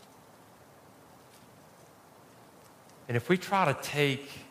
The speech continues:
material things or a season and plug it in, and I think it's Will was speaking about this, and, and Joby alluded to this as well, this, this hole within us, we try to fill it with a bunch of presents,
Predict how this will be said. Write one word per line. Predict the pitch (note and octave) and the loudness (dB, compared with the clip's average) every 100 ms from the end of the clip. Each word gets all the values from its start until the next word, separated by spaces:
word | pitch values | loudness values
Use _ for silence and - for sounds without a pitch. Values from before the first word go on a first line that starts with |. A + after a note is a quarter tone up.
| - - - - - | -20 -20 -20 -20 -4
material | B2 - - C#3 C3 C3 | -4 -4 0 2 2 0
things | - A#2 G2+ F#2 - - - - - - - - - - - - - - | -2 -8 -8 -10 -14 -14 -16 -20 -20 -20 -20 -20 -20 -20 -20 -20 -16 -10
or | A#2+ A#2 | -4 -2
a | |
season | - - E3 C#3 - G2+ G2 - - - - | -2 0 0 0 -4 -8 -12 -18 -20 -20 -10
and | A2 - | -10 -6
plug | - C#3 C#3 | 2 2 4
it | B2+ | 2
in, | B2 G2+ | 2 0
and | G#2 | -4
I | |
think | C3+ G3+ - | -6 -8 -8
it's | - A#2 | -18 -2
Will | A#2 C3+ C3+ | 2 4 2
was | B2 A2+ | -4 -8
speaking | - C#3 C3 B2+ | -6 -8 -4 -2
about | A#2+ A#2 A#2 | 2 0 0
this, | A#2+ A2+ - A2 | -2 -4 -4 -10
and, | F#2+ F#2 - - - | -12 -14 -20 -20 -20
and | G#2 G#2 | -14 0
Joby | B2 B2+ C3 | 2 2 2
alluded | B2 B2 - | 0 -2 -4
to | A2 | -8
this | G#2+ - | -8 -8
as | - | -2
well, | A2 G#2+ G#2+ | 2 2 2
this, | A2 - - - - - - | -2 -6 -16 -20 -20 -20 -4
this | B2 | -4
hole | - - D3+ D#3+ D#3+ | -4 2 4 4 2
within | B2+ A2+ A#2+ | 0 0 0
us, | C3 - - - - - - - - - | -2 -6 -12 -18 -20 -20 -20 -20 -20 -16
we | A#2 | -8
try | - | -2
to | C3+ | -2
fill | - D3 C#3 | 0 0 0
it | |
with | C3 | -2
a | A#2 | -2
bunch | B2 - | -2 -4
of | - | -10
presents, | - C#3+ C3 C3+ - - | -2 -2 0 -6 -8 -12